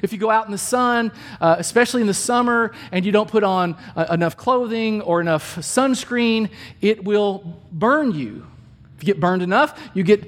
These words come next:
uh, skin cancer. It is, it is good, but it's dangerous.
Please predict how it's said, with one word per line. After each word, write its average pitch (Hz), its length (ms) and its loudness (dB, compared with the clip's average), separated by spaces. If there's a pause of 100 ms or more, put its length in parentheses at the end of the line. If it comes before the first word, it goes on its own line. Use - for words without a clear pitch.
(140)
uh, - 180 -6
skin 320 380 2
cancer. 160 460 -4
It 269 140 2
is, 269 240 0 (500)
it 277 160 0
is 220 480 0 (220)
good, 240 580 -2 (1300)
but 165 120 -2
it's 202 140 -4
dangerous. - 1000 -4